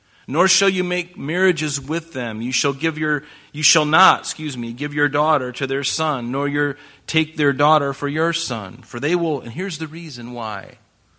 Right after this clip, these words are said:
Does God have a reason for the things that he does? Yes. Sometimes as a, as a parent, you have to tell your son or daughter no, and you can't give them a really good answer. You just got a gut, a, a gut feeling, and you say no. But why?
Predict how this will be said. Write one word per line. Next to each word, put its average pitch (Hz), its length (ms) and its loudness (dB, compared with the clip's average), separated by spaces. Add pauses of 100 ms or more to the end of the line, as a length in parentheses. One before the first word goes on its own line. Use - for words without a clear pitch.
(300)
Does 117 120 -10
God 143 220 -4
have 143 160 -10
a 139 60 -10
reason 139 420 -14
for 131 140 -18
the 127 100 -12
things 127 280 -12
that 131 60 -16
he 127 100 -12
does? 127 340 -12
Yes. 113 520 -12 (760)
Sometimes 156 520 -4
as 139 300 -4
a, 123 140 -4 (180)
as 127 160 -10
a 123 60 -8
parent, 156 380 -4
you 147 80 -8
have 131 80 -8
to 139 80 -10
tell 156 260 -2
your 143 120 -4
son 147 280 -4
or 139 100 -4
daughter 135 460 -4
no, 135 500 0
and 131 160 -8
you 131 80 -6
can't 151 280 -8
give 147 120 -6
them 147 140 -6
a 131 40 -6
really 147 220 -6
good 139 180 -6
answer. 147 420 -10
You 147 120 -8
just 135 160 -8
got 135 140 -4
a 123 40 -6
gut, 123 280 -6 (260)
a, - 60 -8
a 127 40 -8
gut 131 220 -4
feeling, 139 340 -6
and 127 80 -4
you 127 80 -4
say 127 200 -6
no. 123 260 -6 (260)
But 165 280 -8
why? 160 560 -6